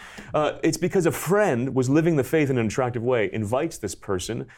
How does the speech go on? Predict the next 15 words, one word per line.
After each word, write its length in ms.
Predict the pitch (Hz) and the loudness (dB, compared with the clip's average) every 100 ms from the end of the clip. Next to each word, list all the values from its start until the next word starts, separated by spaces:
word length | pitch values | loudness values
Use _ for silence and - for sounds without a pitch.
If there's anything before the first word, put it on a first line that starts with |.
| - _ | -20 _
they 140 | 131 123 | 0 2
hear 220 | 135 175 | 4 4
the 120 | 147 | 2
core 340 | - 139 127 127 | 0 2 2 2
gospel 400 | 117 107 110 113 | 0 -2 -2 -6
message, 460 | 90 87 117 120 - - - | -6 -6 -8 -8 -16 -20 -6
and 160 | 139 139 - - _ 160 | -2 -2 -4 -20 _ -2
literally 440 | 170 247 196 151 | 2 4 4 4
every 180 | 165 175 | 2 0
problem 460 | - 165 165 170 | 0 0 2 2
in 80 | 160 | 0
the 60 | 156 | -2
human 280 | - 165 143 | -2 -2 -2
heart, 360 | - 247 - | -4 -6 -2
every, 240 | - 151 | 0 0